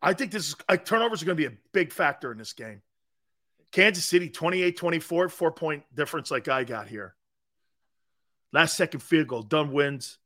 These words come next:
First win against Reed after oh and four. Maniac, <laughs> can you believe it? If Doug gets to the, if Doug gets to the A F C Championship game in his first year after that whole train wreck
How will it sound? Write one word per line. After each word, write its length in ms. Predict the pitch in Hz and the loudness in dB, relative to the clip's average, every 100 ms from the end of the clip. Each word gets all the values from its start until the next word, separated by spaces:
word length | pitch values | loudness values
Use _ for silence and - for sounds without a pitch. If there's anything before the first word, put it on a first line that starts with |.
| _ - | _ -2
First 400 | 180 185 - 135 | 4 4 4 -8
win 500 | 123 151 135 107 - | -4 -2 -2 -4 -10
against 480 | 143 117 156 131 - | -8 0 0 0 -6
Reed 480 | 117 139 135 113 - _ _ _ - | -8 -6 -6 -8 -16 _ _ _ -2
after 320 | 147 - 139 - | -2 0 -2 4
oh 180 | 160 151 | 4 4
and 100 | 123 | -2
four. 320 | - 143 120 | 0 0 0
Maniac, 580 | 135 160 156 156 127 - | -2 -2 -2 -4 -6 -4
<laughs> 60 | |
can 100 | 185 | -2
you 100 | 175 - - | -4 -6 -10
believe 360 | 139 135 - 127 | -6 -6 -6 -8
it? 100 | 113 | -8
If 180 | 101 - | -10 -12
Doug 220 | 143 - 156 | -12 -12 -14
gets 240 | - - | -14 -16
to 140 | - | -16
the, 200 | 147 147 - - - - - _ _ _ _ _ _ _ _ _ _ _ _ - | -16 -18 -20 -20 -20 -20 -20 _ _ _ _ _ _ _ _ _ _ _ _ -8
if 120 | - | 4
Doug 220 | 180 175 | 6 6
gets 220 | 185 - | 4 2
to 60 | 131 | -8
the 200 | 127 127 | -6 -2
A 140 | 147 | -2
F 80 | 131 | -2
C 160 | 139 117 | -6 -6
Championship 680 | 147 127 117 135 - - - | -6 -6 -6 -6 -2 -4 -2
game 240 | 135 127 | -4 -4
in 40 | |
his 140 | 117 - | -8 -8
first 420 | - 151 - - | 0 0 0 -6
year 400 | 135 139 139 131 _ _ _ _ _ _ _ - | -2 0 0 -2 _ _ _ _ _ _ _ -4
after 240 | 131 147 131 | -2 0 0
that 200 | 131 - | 0 0
whole 840 | - 156 175 180 180 175 180 - _ _ _ _ _ _ _ _ _ - | 2 8 10 10 8 6 4 -2 _ _ _ _ _ _ _ _ _ -4
train 320 | - 196 175 | 2 2 4
wreck 260 | 165 156 | 4 4